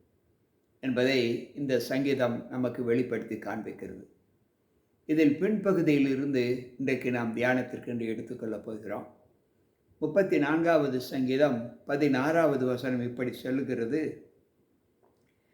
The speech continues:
"கர்த்தருக்கு பயப்படுகிற கர்த்தருடைய கண்கள் நீதிமான்கள் மேல் நோக்கமாய் இருக்கிறது. அவர்கள் கூப்பிடுதலுக்கும் அவர்கள்,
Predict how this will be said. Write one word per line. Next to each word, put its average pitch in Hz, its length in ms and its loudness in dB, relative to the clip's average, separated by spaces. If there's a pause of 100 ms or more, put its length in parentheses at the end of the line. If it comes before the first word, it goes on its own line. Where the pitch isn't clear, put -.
(320)
"கர்த்தருக்கு 180 520 4
பயப்படுகிற 147 800 4
கர்த்தருடைய 170 580 0
கண்கள் 131 540 0
நீதிமான்கள் 147 600 2
மேல் 123 240 0
நோக்கமாய் 123 520 -2
இருக்கிறது. 117 680 -8 (1040)
அவர்கள் 143 480 2
கூப்பிடுதலுக்கும் 160 1120 2 (1000)
அவர்கள், 139 720 2